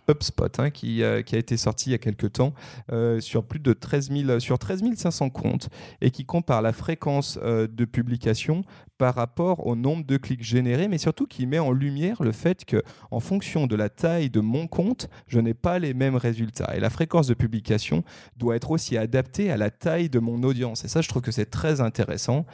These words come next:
C'est en fonction de mon audience, je peux me permettre plus ou moins de publier fréquemment. Et ce que ça faisait ressortir notamment, c'est que les pages Facebook comptant plus de dix mille abonnés,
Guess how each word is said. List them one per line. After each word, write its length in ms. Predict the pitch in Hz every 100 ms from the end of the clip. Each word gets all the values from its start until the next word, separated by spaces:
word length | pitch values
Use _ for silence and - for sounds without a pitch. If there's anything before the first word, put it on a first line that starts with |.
| - - -
C'est 380 | - 117 110 -
en 160 | 131
fonction 520 | 156 175 165 - 135 117
de 100 | 131
mon 320 | 127 151 175
audience, 400 | 139 127 147 160
je 80 | 107
peux 160 | -
me 160 | 156 110
permettre 420 | - 107 131 147
plus 220 | - 151
ou 80 | 131
moins 300 | 120 123 139
de 80 | 151
publier 460 | 110 104 98 104 139
fréquemment. 680 | - 123 - 98 104 147 180 - -
Et 80 | 117
ce 80 | -
que 80 | 147
ça 160 | 147
faisait 220 | 120 135
ressortir 600 | 170 135 - 120 - 127
notamment, 500 | 107 110 - 101 123
c'est 180 | 175 123
que 180 | - 101 - - -
les 200 | 113 139
pages 460 | 156 151 143 135 101
Facebook 540 | - 147 139 131 131 -
comptant 360 | 117 - 113
plus 260 | 117 123 123
de 100 | 104
dix 280 | - 127 151
mille 240 | 147 123
abonnés, 480 | 104 104 104 139